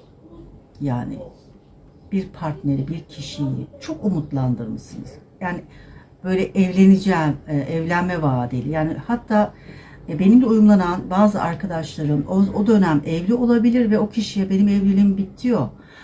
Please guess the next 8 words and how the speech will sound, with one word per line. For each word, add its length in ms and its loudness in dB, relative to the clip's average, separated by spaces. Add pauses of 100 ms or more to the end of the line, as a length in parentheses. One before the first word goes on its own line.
(200)
e, 300 -2
ayrılacağız." 800 2 (100)
diye 200 0
çok 200 -14
umutlandırmış 840 -4
olabilirsiniz. 800 -2 (460)
Ama, 340 4 (800)
e, 360 2